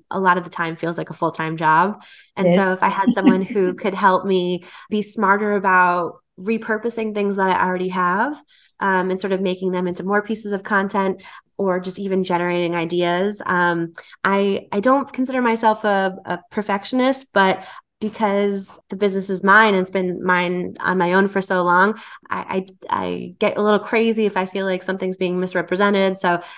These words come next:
Speaker 1: I don't see myself, uh, giving up, uh, full creative control, but I would love a little bit of help on that end. In terms of servicing clients, um, I think that there's absolutely a way I can bring someone in to help me, um, manage clients and just deliver a better experience.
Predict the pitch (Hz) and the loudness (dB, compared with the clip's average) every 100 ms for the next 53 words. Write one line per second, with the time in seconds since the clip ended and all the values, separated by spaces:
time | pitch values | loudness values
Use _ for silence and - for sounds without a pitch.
0 | - 190 226 269 269 240 226 226 208 208 | -2 2 4 4 2 0 0 2 2 2
1 | 196 175 190 208 196 196 190 - _ - | 0 0 -2 -4 -2 -2 -4 -6 _ 2
2 | 185 175 - 226 220 240 214 202 220 208 | 4 4 4 2 2 2 2 0 -2 0
3 | 208 208 269 247 208 190 190 196 185 180 | 2 4 2 -2 -4 -4 -4 -4 -4 -4
4 | 170 165 165 165 160 165 170 165 160 165 | -6 -4 0 0 0 -2 -2 2 0 0
5 | 160 160 - - - - - 233 254 285 | -2 -4 -8 -20 -20 -12 -4 -2 0 2
6 | 311 - 226 220 214 - 226 233 262 277 | 0 2 4 4 2 -4 -4 -2 -2 -4
7 | 269 277 269 285 294 294 208 208 196 196 | -4 0 0 0 -2 -2 0 2 2 0
8 | 190 - - 220 240 262 262 226 226 202 | -6 -14 -10 -6 -2 0 2 0 0 -2
9 | 220 214 - 226 233 220 214 208 214 196 | 0 2 4 4 2 0 0 -2 -2 0
10 | 196 202 202 196 202 196 - 196 208 196 | 0 0 2 0 0 -2 -4 -4 -2 0
11 | 202 202 202 190 190 196 196 190 190 185 | 0 0 0 2 2 2 0 0 0 0
12 | 202 185 196 185 185 180 - - - 196 | -2 -2 -2 0 -2 -6 -18 -12 -2 2
13 | 180 180 175 247 262 262 247 226 226 220 | 2 0 0 0 0 -2 -2 0 0 -2
14 | 190 190 190 190 190 190 175 180 180 175 | -6 -4 0 2 4 4 2 0 0 -2
15 | 170 - 185 208 262 311 - | -6 -4 0 2 2 0 -6